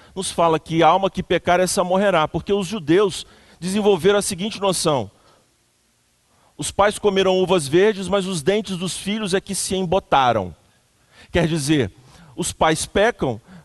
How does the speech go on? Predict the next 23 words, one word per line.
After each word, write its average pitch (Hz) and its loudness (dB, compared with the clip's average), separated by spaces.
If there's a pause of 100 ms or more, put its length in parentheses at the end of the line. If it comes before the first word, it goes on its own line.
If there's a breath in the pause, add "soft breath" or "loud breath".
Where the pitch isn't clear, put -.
mas 175 2
as 190 0
consequências 196 0
dos 180 -6
seus 196 -2
pecados 185 0
recaem 190 0
sobre 185 -4
os 185 -8
seus 190 -4
filhos. 180 -6 (260 loud breath)
E 170 -2
Deus 185 2
diz: 170 -4
"Olha, 180 4
vocês 165 0
estão 185 -4
interpretando 196 -2
errado 185 0
pela 139 2
boca 135 -4
do 160 -8
profeta." 165 -4